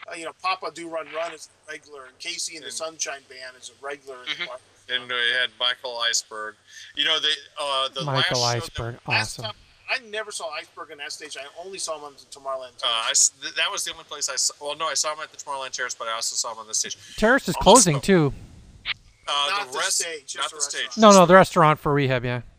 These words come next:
Speaker 2: Yeah, it's already closed. It'll be clo-, it'll reopen third of July.
Speaker 1: It's getting gutted from what Shaft is saying.
Speaker 2: Yeah, I was told by the guys that they're not just changing the color and the tile, they're actually gonna reconfigure the entire kitchen. The only thing that's not gonna be touched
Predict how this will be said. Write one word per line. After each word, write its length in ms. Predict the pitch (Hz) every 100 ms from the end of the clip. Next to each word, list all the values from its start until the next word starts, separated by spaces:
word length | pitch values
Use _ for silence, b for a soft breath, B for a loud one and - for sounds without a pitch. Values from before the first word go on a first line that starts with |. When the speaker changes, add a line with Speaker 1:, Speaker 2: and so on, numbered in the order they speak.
| _ -
Speaker 2:
Yeah, 100 | 123
it's 120 | 120
already 220 | 139 139
closed. 420 | 135 135 113 101 120
It'll 140 | 117
be 120 | 120
clo-, 320 | - 131 127 127 123
it'll 300 | 123 120 107
reopen 800 | 123 165 165 165 165 156 156 156 151 _
third 240 | 131 151 156
of 100 | 135
July. 320 | 143 127 92 - _
Speaker 1:
It's 120 | -
getting 220 | 202 165 147
gutted 300 | 170 156 143
from 180 | 139 135
what 180 | 131 127
Shaft 440 | - 147 135 127
is 80 | 123
saying. 160 | - 123 123 -
Speaker 2:
Yeah, 100 | 131 120
I 40 | 117
was 120 | 123
told 220 | - 131
by 120 | 127
the 80 | 117
guys 300 | 113 117 117
that 100 | 113
they're 120 | 104 113
not 160 | 123
just 280 | - 120 -
changing 400 | - 127 123 117
the 80 | 104
color 320 | - 117 113
and 80 | 107
the 80 | 95
tile, 440 | - 127 123 107
they're 140 | 101 104
actually 300 | 107 - 107
gonna 140 | 101 98 104
reconfigure 640 | 117 - - 117 107 104
the 120 | 98 98
entire 340 | - 107 92 -
kitchen. 300 | 110 - 104 -
The 80 | 120
only 160 | 170
thing 160 | 185 185
that's 220 | 160 -
not 200 | 147 156
gonna 140 | 170 165
be 80 |
touched 440 | 170 143 117 -